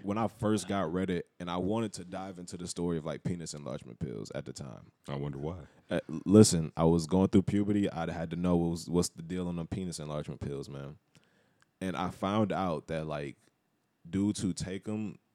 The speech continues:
Speaker 1: their penis usually goes cold. Like, they lose circulation. Like,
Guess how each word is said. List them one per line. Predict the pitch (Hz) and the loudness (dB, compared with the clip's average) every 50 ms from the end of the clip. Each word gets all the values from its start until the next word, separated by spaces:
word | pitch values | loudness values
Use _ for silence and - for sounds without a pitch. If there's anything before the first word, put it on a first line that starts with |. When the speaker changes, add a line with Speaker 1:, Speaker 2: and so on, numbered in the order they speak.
| _ _ _ - | _ _ _ -6
Speaker 1:
their | 82 80 | -6 -4
penis | - - - 98 98 92 87 - | -2 -4 -4 -2 -4 -4 -4 -4
usually | 85 87 82 76 78 | -4 -4 -4 -6 -8
goes | 76 78 76 76 76 78 - | -6 -6 -6 -4 -6 -8 -10
cold. | - - - - 135 104 - - - - _ _ _ _ _ _ _ _ _ _ _ _ _ _ _ _ _ _ - | -8 -8 -6 -6 -6 -8 -10 -14 -18 -20 _ _ _ _ _ _ _ _ _ _ _ _ _ _ _ _ _ _ -6
Like, | 80 82 80 73 - _ _ | -2 -2 -2 -2 -6 _ _
they | - 80 87 85 | -2 0 2 2
lose | 82 82 90 101 104 104 98 - | 2 4 6 6 6 6 4 4
circulation. | - - 104 98 - - 90 87 90 90 85 - 76 67 | 4 6 6 6 6 4 0 0 -2 -2 -4 -6 -6 -4
Like, | 78 80 80 73 | -2 -2 -2 -4